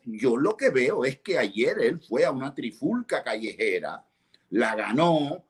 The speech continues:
pero le rompieron la camisa, le deshicieron la corbata, la mamá lo regañó, lo mandaron de castigo. Él hubiera podido caerle a patadas a Biden y llegar a su casa impecable y nadie se enteró que se fajó.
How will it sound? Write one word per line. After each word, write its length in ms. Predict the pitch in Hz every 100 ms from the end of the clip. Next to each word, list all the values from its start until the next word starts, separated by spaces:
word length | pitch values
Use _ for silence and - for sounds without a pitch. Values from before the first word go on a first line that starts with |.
| _
pero 200 | 147 117
le 100 | 113
rompieron 460 | 101 104 107 110 110
la 140 | 104
camisa, 600 | 95 95 101 101 98 107
le 100 | 95
deshicieron 460 | 95 90 95 107 104
la 140 | 101
corbata, 720 | 95 87 107 107 104 104 107
la 100 | 92
mamá 240 | 92 98 107
lo 80 | 107
regañó, 760 | 98 95 92 104 117 117 117 117
lo 100 | 101
mandaron 360 | 98 127 143
de 120 | 147
castigo. 320 | 147 139 - - _ _ _
Él 220 | 160 208
hubiera 380 | 190 170 202 180
podido 340 | 156 170 170 160
caerle 460 | 131 180 180 165
a 100 | 147
patadas 540 | 135 123 165 185 196 147
a 240 | 147 170
Biden 280 | 185 175 147
y 20 | 143
llegar 300 | 135 151 175
a 80 |
su 180 | 170 147
casa 360 | 175 165 - 135
impecable 600 | 135 139 143 185 190 165
y 40 |
nadie 280 | 156 175 170
se 120 | 139
enteró 320 | 113 123 139
que 100 | 143
se 120 | 110 104
fajó. 340 | 101 87